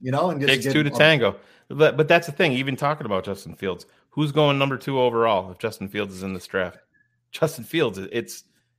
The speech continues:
Speaker 2: done. Or Jacksonville's trading out of one to whoever
Speaker 1: Yeah.
Speaker 2: wants to draft Justin Fields. It's, that's, that is concrete. No doubt about it. Clear cut.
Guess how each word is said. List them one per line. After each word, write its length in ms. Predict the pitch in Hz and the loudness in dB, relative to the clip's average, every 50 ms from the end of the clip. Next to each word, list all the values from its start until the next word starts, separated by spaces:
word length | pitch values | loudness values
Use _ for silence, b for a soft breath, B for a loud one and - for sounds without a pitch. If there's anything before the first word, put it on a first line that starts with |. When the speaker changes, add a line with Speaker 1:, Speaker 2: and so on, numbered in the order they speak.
| _ _ - - | _ _ -6 0
Speaker 2:
done. 260 | - 151 156 110 95 | 4 4 4 4 2
Or 220 | 80 104 120 117 | 2 2 0 0
Jacksonville's 680 | 98 - 120 120 135 139 - - 120 107 110 113 107 - | 2 2 4 4 4 2 0 -4 -4 -2 -2 -2 -2 -4
trading 320 | - - 131 127 127 120 113 | -6 -4 -2 -2 -2 0 0
out 120 | 113 110 | -2 -2
of 120 | 104 95 | -2 -4
one 400 | 95 107 127 127 117 110 104 101 - _ _ _ _ - | -4 -2 0 0 0 0 -2 -8 -12 _ _ _ _ -10
to 80 | 120 | -6
whoever 280 | 98 117 120 117 113 110 | 0 2 2 2 2 0
Speaker 1:
Yeah. 60 | 107 | 0
Speaker 2:
wants 200 | 113 120 120 - | -2 -2 -2 -4
to 80 | 110 98 | -8 -6
draft 360 | 87 113 120 127 123 - - _ _ _ _ _ _ _ | -2 0 0 0 0 -4 -10 _ _ _ _ _ _ _
Justin 320 | - 104 98 - 87 90 | -6 -6 -6 -6 -10 -12
Fields. 220 | - 95 82 80 - 117 | -12 -10 -12 -8 -6 -8
It's, 280 | 123 - - - _ _ _ _ _ _ _ _ _ _ | -8 -8 -12 -18 _ _ _ _ _ _ _ _ _ _
that's, 320 | - 143 175 - - - - - 85 98 | 2 2 2 0 -4 -12 -18 -20 -10 -2
that 320 | 123 147 170 165 - - | 0 2 2 2 0 -2
is 300 | 123 120 117 101 92 - _ _ _ _ | -2 -4 -4 -6 -10 -16 _ _ _ _
concrete. 600 | - - 165 170 170 156 - - 151 113 92 - - _ _ _ _ _ _ _ _ 113 | -10 -6 -4 -4 -4 -4 -6 -6 -6 -6 -6 -8 -12 _ _ _ _ _ _ _ _ -2
No 200 | 120 139 147 147 | 0 2 2 4
doubt 220 | 147 143 143 135 | 4 2 2 2
about 300 | 131 117 127 127 127 127 | 0 0 0 0 2 0
it. 180 | 127 - - - _ _ | 0 -4 -6 -12 _ _
Clear 320 | - - - 139 135 127 123 | -20 -12 -10 -8 -6 -6 -8
cut. 420 | - - 131 120 120 107 - - | -4 -2 0 0 0 -2 -4 -12